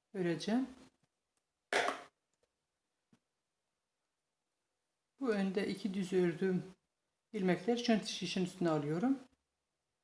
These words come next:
Şu an ters tarafa döndüm. Ön lastiği, kenar lastiğimi örüyorum.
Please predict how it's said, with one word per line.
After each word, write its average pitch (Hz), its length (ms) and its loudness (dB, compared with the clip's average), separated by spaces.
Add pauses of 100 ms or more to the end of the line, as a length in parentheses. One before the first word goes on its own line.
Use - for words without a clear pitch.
(340)
Şu - 160 -2
an 240 120 2
ters - 280 0
tarafa 156 360 0
döndüm. 151 340 -6 (4000)
Ön 196 240 2
lastiği, 156 580 -4 (200)
kenar 190 380 -4
lastiğimi 160 580 -8
örüyorum. 180 640 -2